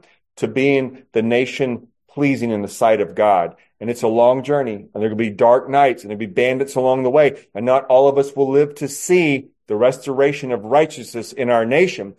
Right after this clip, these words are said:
The question really is, when you meet God, what are you gonna be willing to say, or what do you want to be able to say to him? Are you gonna want to say that, you know, um,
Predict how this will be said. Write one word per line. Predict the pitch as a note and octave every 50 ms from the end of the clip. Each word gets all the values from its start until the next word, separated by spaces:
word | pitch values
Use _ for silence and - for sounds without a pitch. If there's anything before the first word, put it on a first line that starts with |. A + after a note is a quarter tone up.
| _ _ _ _ _
The | - C3
question | A#2+ - - G3 G3+ F#3 - F3 D3+ D3
really | C#3+ E3 G#3 A3+ G#3 E3 D3+
is, | D3 C3 G#2+
when | C3 D3 C#3+
you | C#3+ C#3+
meet | C#3 C#3 C#3+ C#3+ C#3+ A#2 G2+
God, | C3 C3 C#3 C#3 B2 G2+ F2+ F2 F2 - - _ _ _ _ _ _ _ _ _ _ _ _ _ _ -
what | A#2+ C#3+ D#3 - - -
are | B2
you | B2+ C#3+ D3
gonna | D3 C3+
be | B2+ A#2+
willing | G#2+ A2+ C3 C3 C3 B2+ A#2 A#2+
to | - A2
say, | G#2 - - C#3+ C3 B2 A2+
or | G#2 G#2+
what | G#2+ C3+ F3 - -
do | C3
you | C3+ C#3
want | A#2 A#2 B2 C#3+ E3 E3+ - - -
to | - A#2+ A2
be | G#2+ A2 C#3 C#3
able | C3 A#2+ A#2
to | G2+ G#2+
say | G#2+ - - D3 C#3+ D3
to | C#3+ C#3+ B2+ G2+
him? | G#2 A#2 G#2 - _ - _ _ -
Are | - -
you | D3+
gonna | E3 F3 E3+ E3
want | D#3+ E3+ E3+ E3 D#3
to | D3+
say | D3+ - - E3 D#3+ E3 D#3+ D3 D#3 - _ _ _ _ _ -
that, | C#3+ C#3 C#3+
you | C#3+ C#3
know, | C#3 C3+ B2+ B2 B2 - - -
um, | C3 B2+ B2 A#2+ A#2 A2+ A2+ A2 -